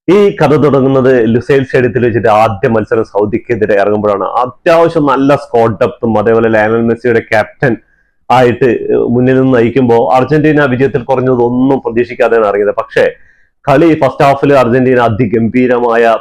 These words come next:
പെർഫോമൻസ് തന്നെ നടത്തിയത്. ഒന്നേ പൂജ്യത്തിന്റെ ലീഡിൽ അർജന്റീന മുന്നിലെത്തുകയാണ്.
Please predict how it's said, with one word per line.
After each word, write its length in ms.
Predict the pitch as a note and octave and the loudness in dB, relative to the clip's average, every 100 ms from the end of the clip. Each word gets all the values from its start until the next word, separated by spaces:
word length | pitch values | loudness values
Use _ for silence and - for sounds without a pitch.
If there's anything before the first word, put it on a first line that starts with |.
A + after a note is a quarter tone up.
| - | -4
പെർഫോമൻസ് 420 | G#2+ A#2 A2+ A#2 | -4 -2 -2 -2
തന്നെ 140 | A2 | -2
നടത്തിയത്. 320 | A2 G2+ A2 | -2 -2 -2
ഒന്നേ 420 | A#2 G#2+ A2 A2 A#2 | 0 0 -2 0 0
പൂജ്യത്തിന്റെ 500 | G2+ A2 G#2+ A#2 G#2+ | -2 -6 -6 -2 -2
ലീഡിൽ 440 | G2+ A2 G#2 C#3+ | 0 -2 0 -2
അർജന്റീന 340 | C#3 A2+ C3 | -2 -2 0
മുന്നിലെത്തുകയാണ്. 540 | E3 F#3 G3+ E3 E3 | 0 2 0 2 0